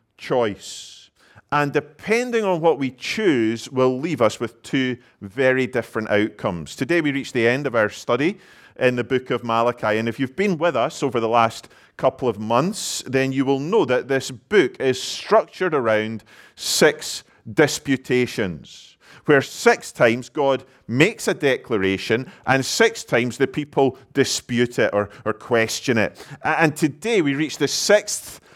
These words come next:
and final disputation in the book, and it's there in verse thirteen of chapter three. God declares,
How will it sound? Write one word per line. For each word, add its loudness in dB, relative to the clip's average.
and 2
final 0
disputation -2
in -2
the 0
book, 0
and 0
it's -6
there 0
in 0
verse 2
thirteen -2
of -4
chapter 0
three. -4
God 2
declares, -2